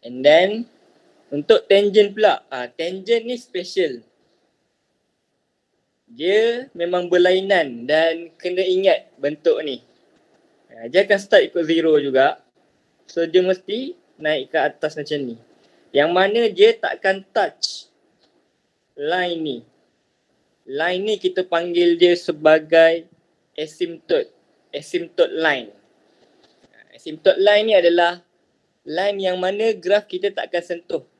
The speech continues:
Sebab value pada waktu tu adalah undefined.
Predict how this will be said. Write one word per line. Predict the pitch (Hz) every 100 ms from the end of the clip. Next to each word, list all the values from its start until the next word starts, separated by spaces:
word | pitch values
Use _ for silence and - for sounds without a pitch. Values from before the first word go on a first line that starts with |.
| _
Sebab | 147 160 165 143
value | 160 170 180 202 233 262 269 - _ _ _ _ _ _ _
pada | 156 160 165 208
waktu | 190 170 - - 185 -
tu | 214 214 214 196 - _ _ _ _ _ _
adalah | - 160 165 175 175 175 -
undefined. | 170 180 175 - 185 151 113